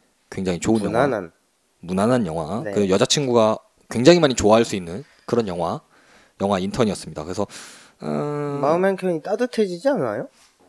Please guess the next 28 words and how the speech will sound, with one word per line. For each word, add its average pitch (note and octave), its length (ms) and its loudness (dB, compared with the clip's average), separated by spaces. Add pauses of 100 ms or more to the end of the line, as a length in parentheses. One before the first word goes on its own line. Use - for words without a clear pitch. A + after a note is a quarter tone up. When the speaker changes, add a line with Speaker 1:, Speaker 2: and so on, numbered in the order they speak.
(160)
Speaker 1:
근데 C3+ 140 0
저 C#3+ 120 6
같은 F#3+ 260 8
경우는, D#3+ 580 6
어, G#2 420 -8
칠십 - 360 0
대라는 C#3+ 400 8
설정과, C3 520 2 (500)
어, F#2 80 -4
삼십 F#3 280 -2
대라는 D#3+ 320 8
그 A2+ 100 0
설정이 C3+ 320 4
굉장히 A#2 260 4
마음에 G2+ 200 0
들었던 G2+ 340 -2
게, A2+ 200 2 (580)
어, F2 540 -14 (240)
스무 B3 260 -2
살 B3 140 6
정도밖에 G3 340 0
차이가 D#3+ 300 4
안 F#2+ 60 0
나는, G2 320 -6
아니면 G2 220 -8
스무 E3 180 -10
살 D3 140 -2
이상 G#2 280 -8